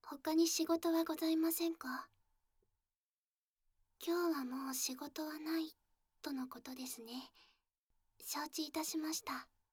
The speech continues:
あの、ご主人様、お願いがあるのですが、夜も更けてきましたし、今夜も可愛がっていただけないでしょう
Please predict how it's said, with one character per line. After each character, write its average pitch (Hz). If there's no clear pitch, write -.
あ 262
の、 262
ご 269
主 302
人 302
様、 247
お 269
願 302
い 330
が 339
あ 349
る 359
の 330
で 277
す -
が、 247
夜 277
も 294
更 -
け 311
て 285
き 277
ま 262
し -
た 262
し、 240
今 339
夜 320
も 254
可 285
愛 311
が 349
っ -
て 311
い 285
た 277
だ 294
け -
な 311
い 320
で 285
し -
ょ 269
う -